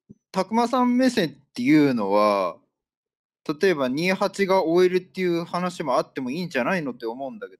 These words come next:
ど。だって、俺と八番さんって結構みんなからさ、「黒い、黒い」って言われているんだよ。だったらさ、一番さん目線ってさ、二八ローっていう目線はあるんじゃないのかな？なに、それとも一番さんは十二の芯っていうのを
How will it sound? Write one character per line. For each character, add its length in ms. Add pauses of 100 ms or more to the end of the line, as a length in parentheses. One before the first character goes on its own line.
ど。 80
だ 40
っ 80
て、 140 (160)
俺 180
と 160
八 360
番 200
さ 140
ん 40
っ 40
て 80
結 240
構 140
み 120
ん 100
な 100
か 100
ら 80
さ、 240 (400)
「黒 300
い、 100
黒 260
い」 60
っ 0
て 120
言 120
わ 80
れ 80
て 140
い 80
る 100
ん 80
だ 80
よ。 180 (480)
だ 120
っ 80
た 100
ら 80
さ、 80
一 180
番 160
さ 140
ん 60
目 100
線 160
っ 60
て 100
さ、 220
二 200
八 360
ロ 140
ー 20
っ 80 (160)
て 80
い 240
う 40
目 140
線 220
は 160
あ 40
る 140
ん 60
じ 80
ゃ 40
な 140
い 60
の 100
か 140
な？ 280 (1000)
な 80
に、 60
そ 120
れ 80
と 140
も 160
一 160
番 160
さ 120
ん 40
は 80
十 260
二 140
の 140
芯 260
っ 40
て 260
い 100
う 60
の 100
を 60